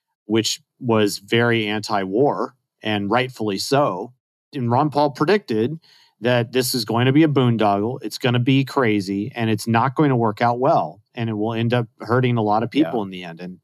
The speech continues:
Speaker 1: lo and behold, a trillion dollars later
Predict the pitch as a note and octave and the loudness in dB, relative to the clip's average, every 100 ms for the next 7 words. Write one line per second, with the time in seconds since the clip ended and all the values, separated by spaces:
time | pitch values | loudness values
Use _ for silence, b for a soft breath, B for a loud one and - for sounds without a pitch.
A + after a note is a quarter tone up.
0 | _ - B2 F3 G#3 F#3 E3+ G3 C3+ E3 | _ -2 2 4 2 2 2 4 4 0
1 | - b b b b B2+ - - D#3 E3+ | -4 b b b b -4 -2 2 4 4
2 | D#3+ D3+ C#3+ C#3 C3+ B2+ - A2+ G#2 G2 | 4 4 4 4 4 2 -2 -2 -2 -2
3 | G2+ | -4